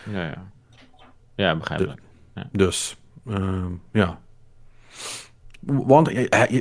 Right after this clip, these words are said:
Speaker 2: heb jij dat dan als soort van research ook veel zitten spelen? Of hoe moet ik dat,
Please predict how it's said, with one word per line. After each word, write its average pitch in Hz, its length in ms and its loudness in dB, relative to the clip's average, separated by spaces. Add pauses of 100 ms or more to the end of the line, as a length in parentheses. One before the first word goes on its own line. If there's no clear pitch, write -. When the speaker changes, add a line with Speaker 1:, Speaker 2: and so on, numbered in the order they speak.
Speaker 2:
heb 120 140 6
jij 139 100 8
dat 143 140 6
dan 139 220 8
als - 340 4
soort 123 180 2
van 120 200 4
research 135 420 6
ook 165 160 2
veel 240 240 6
zitten 208 240 0
spelen? 190 360 6
Of 165 120 -2
hoe 151 200 2
moet 147 200 0
ik 135 100 -4
dat, 131 420 -4